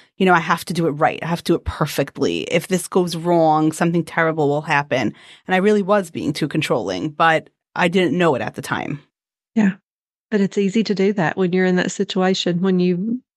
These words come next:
Speaker 2: had similar experiences. You're just trying to protect everyone.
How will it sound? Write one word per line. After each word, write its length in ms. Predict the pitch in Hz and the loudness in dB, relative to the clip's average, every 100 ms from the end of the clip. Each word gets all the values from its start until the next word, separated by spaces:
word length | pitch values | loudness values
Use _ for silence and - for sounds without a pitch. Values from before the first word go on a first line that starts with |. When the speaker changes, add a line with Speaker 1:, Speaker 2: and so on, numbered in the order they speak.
| _ | _
Speaker 2:
had 220 | - 196 - | -2 -2 0
similar 320 | 190 190 185 | 0 2 0
experiences. 1080 | - - - 180 220 220 185 - 185 - - _ _ _ _ | -2 -6 -2 0 2 0 0 -2 -2 -4 -12 _ _ _ _
You're 100 | 208 | 0
just 160 | 202 - | 0 0
trying 160 | 196 190 | 0 0
to 60 | |
protect 340 | 185 196 202 190 | 0 -2 0 0
everyone. 720 | 180 247 196 175 - - | 0 2 0 -2 -2 -2